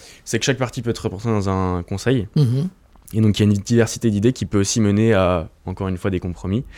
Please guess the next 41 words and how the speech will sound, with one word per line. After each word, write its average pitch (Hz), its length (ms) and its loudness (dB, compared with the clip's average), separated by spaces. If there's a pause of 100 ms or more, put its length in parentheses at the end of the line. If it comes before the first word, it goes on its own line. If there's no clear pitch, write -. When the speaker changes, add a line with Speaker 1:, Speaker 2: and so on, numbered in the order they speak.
(280)
Speaker 1:
mais - 60 -2
aussi 92 260 0
à 107 60 6
des 90 200 2
idées 98 140 2
qui 101 140 -6
vont 92 80 0
se 95 80 -4
confronter. 117 540 0 (400)
Et - 40 -4
donc 90 160 -2
là, 101 120 2
c'est - 120 -4
aussi 92 160 -2
intéressant 90 300 -2
d'avoir 90 160 2
du 90 80 -4
débat 92 420 0
et - 60 -10
de - 60 -12
comprendre 104 340 -2
pourquoi. - 320 -12 (540)
Speaker 2:
Alors, 180 160 4
on 190 100 6
entend 165 240 4
beaucoup 139 340 2
le, 117 220 6
les 135 200 4
maires 131 420 2
s'exprimer. 139 840 4
Alors, 135 140 6
ils 135 40 4
sont 127 120 -4
pas 110 80 -4
toujours 127 200 0
contents 151 440 2
parce - 180 0
que 143 60 4
c'est 143 160 2
compliqué 151 400 4
aujourd'hui 143 400 4